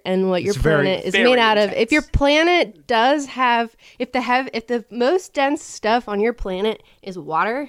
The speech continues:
Speaker 1: and it is at the center of your planet, which, given what this show seems to portray, I don't see <laughs> how that's possible.
Speaker 3: I believe, and, uh,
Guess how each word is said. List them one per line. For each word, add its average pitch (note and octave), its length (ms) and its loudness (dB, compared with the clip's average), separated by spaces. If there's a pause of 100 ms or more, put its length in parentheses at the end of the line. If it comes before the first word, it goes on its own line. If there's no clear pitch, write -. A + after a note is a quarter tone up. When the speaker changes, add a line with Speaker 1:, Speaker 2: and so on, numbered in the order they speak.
(120)
Speaker 1:
and G3 160 -4
it G#3 140 -2
is A#3 140 -4
at G#3 160 -6
the G3+ 60 -18
center G#3 260 -6
of G#3 100 -8
your E3+ 80 -16
planet, G#3 480 -6 (540)
which, - 340 -6 (640)
given A#3 460 -2 (140)
what G#3+ 240 -8
this G3+ 180 -8
show F#3 460 -6 (280)
seems G3+ 600 -8
to F3+ 260 -16 (280)
portray, G3+ 680 -4 (100)
I G3+ 60 -14
don't A#3 240 -6
see A#3+ 120 -12
<laughs> - 0 -
how A3 180 -10
that's - 320 -14 (260)
possible. F3+ 320 -8
Speaker 3:
I F#3 160 -4
believe, A3 560 -8
and, G3+ 140 -10 (100)
uh, F3+ 60 -14